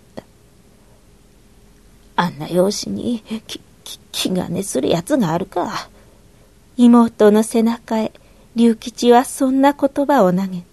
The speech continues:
た。送って廊下へ出ると、妹は、「姉はんの苦労は、お父っつぁんも、この頃よう知ったはりますせ。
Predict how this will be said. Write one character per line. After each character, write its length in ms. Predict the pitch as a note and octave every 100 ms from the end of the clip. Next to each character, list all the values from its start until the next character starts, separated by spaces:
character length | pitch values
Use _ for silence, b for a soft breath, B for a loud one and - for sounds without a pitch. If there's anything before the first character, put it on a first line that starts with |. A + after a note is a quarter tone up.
| -
た。 100 | - _ _ b b b b b b b b _ -
送 260 | A#3+ - B3
っ 20 |
て 260 | - C4
廊 220 | C4 C4+ C4
下 180 | C4+
へ 140 | C4 C4
出 120 | C4+
る 140 | A3
と、 240 | G#3+ - G3 _ b b b b -
妹 640 | A3+ A3 G#3+ - - G#3
は、 160 | G3+ - _ _ _ _ _ _ _ _ _ -
「姉 100 | G#3+
は 340 | D#3 - - E3
ん 100 | F3+
の 120 | G3
苦 160 | -
労 220 | B3+ C#4 B3+
は、 140 | A3+ _ _ _ -
お 100 | A3
父 200 | - G#3
っ 80 | G#3
つ 80 | -
ぁ 160 | G#3+
ん 120 | A3+ G#3+
も、 100 | G#3+ - B B B B B B
こ 160 | - B3
の 160 | G#3+
頃 260 | G3+ G#3 G#3
よ 180 | B3 C#4+
う 60 |
知 100 | D4
っ 20 | -
た 80 | -
は 140 | - D4
り 140 | C#4+
ま 160 | D4 D#4
す 180 | -
せ。 140 | -